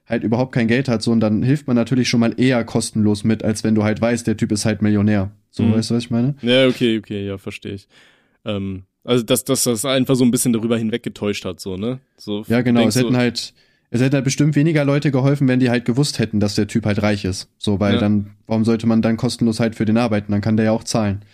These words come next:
Speaker 2: Ja. Ja, okay, ja, versteh ich schon. Ähm, nee, aber das Ding ist halt, trotzdem war dieses Klimansland halt irgendwie so ein eigenständiges Produkt, sag ich mal, und, ähm,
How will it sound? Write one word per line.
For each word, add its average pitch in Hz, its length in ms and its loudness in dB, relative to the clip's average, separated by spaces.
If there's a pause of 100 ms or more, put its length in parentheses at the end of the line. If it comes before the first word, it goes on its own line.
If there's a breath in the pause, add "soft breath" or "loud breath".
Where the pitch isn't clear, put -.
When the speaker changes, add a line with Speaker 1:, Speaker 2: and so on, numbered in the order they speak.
(180 soft breath)
Speaker 2:
Ja. 117 220 -6 (420 soft breath)
Ja, 113 260 0
okay, 113 380 -4
ja, 104 140 -4
versteh 104 320 -10
ich 101 100 -8
schon. 98 220 -10 (300 loud breath)
Ähm, 123 480 2 (180)
nee, 123 160 2
aber 135 140 2
das 131 140 0
Ding 143 160 -2
ist 143 120 -2
halt, 127 220 0
trotzdem 123 340 -4
war 117 120 0
dieses 110 200 -6
Klimansland 120 480 -4
halt 120 100 -2
irgendwie 113 200 -4
so 113 80 -8
ein 107 80 -6
eigenständiges 117 520 -4
Produkt, 117 360 -12
sag 135 160 -6
ich 127 120 -12
mal, 127 260 -2
und, 113 460 -2
ähm, 110 380 -2